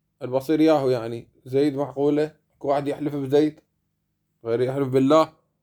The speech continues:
وكأنه. إذن أكو بعض الألفاظ هي في إطلاقها لا تدل على المولى، لكن لو قسم بها كأن القسم قرينة على أن المراد هو الله عز وجل،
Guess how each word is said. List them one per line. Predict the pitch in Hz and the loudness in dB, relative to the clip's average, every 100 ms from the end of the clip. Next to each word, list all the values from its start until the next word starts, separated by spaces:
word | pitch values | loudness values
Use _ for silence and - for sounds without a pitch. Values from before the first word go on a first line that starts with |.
| _ _ _ _ _ _ _ _ | _ _ _ _ _ _ _ _
وكأنه. | 156 147 156 139 123 120 - _ _ _ _ - | -6 0 2 2 -2 -6 -12 _ _ _ _ -4
إذن | 147 156 | 0 0
أكو | 160 156 160 | 0 0 2
بعض | 202 208 | 4 4
الألفاظ | 202 175 165 156 139 | 2 0 0 2 2
هي | 123 160 151 | 0 0 0
في | 185 214 | -2 -4
إطلاقها | 196 185 196 190 190 180 175 165 - | -4 0 0 2 2 2 2 0 -2
لا | 143 190 | -2 -2
تدل | 185 170 151 | 0 0 0
على | 123 123 | 0 -2
المولى، | 110 104 - - _ _ _ - | -4 -8 -10 -16 _ _ _ -2
لكن | 135 156 - 156 156 156 156 | 2 2 2 2 4 6 6
لو | 190 233 226 185 - _ | 6 4 2 0 -6 _
قسم | - 254 254 240 208 | -4 -2 2 2 2
بها | 180 170 156 156 160 | 0 0 0 -2 -2
كأن | 160 147 160 170 170 | -4 -6 -4 -4 -2
القسم | 170 165 - 233 233 190 175 | 0 -2 -2 -2 0 0 -2
قرينة | 175 185 269 277 269 | 2 2 4 0 0
على | 214 185 180 | 0 0 0
أن | 170 165 190 165 | 0 -2 -4 -2
المراد | 151 147 202 220 | -2 -4 -4 -6
هو | 131 117 | -6 -6
الله | 113 117 | -4 -4
عز | 117 117 | -6 -8
وجل، | 117 110 120 131 160 160 | -8 -8 -8 -10 -10 -20